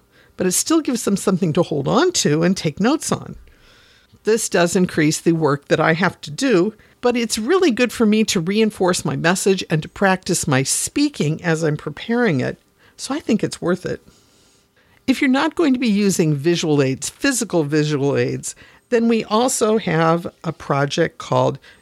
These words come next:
Using Presentation Software. Oh, the variety of platforms.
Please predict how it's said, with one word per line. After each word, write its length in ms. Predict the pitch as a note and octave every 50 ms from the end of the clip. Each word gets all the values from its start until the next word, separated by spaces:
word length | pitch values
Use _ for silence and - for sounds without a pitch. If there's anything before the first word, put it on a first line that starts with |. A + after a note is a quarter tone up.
| _ -
Using 360 | G3 G#3 G#3+ G3 A3+ G#3+ G#3
Presentation 760 | - - D#3 E3 - F3 D3+ C#3+ - D3+ B2+ - - - B2+
Software. 580 | - - C#3 C3+ A#2+ - - - B2 B2 - - - _ _ _ _ _ _ _ _ _ _ _ _ _ _ _ _ _ _ _ _ _ _ _ _ _ _ _ _ _
Oh, 360 | - E3+ E3+ F3 F#3 F#3+ F#3+ F#3
the 160 | E3+ - -
variety 840 | - - C3+ C3 B2 B2 B2 C3 D3 F3 G#3 A3 A#3 A3+ A#3+ A#3+ A#3+
of 120 | A#3+ A3
platforms. 800 | - - E3+ C#3 - - - - C#3+ C3+ C3+ C#3 C#3+ - - -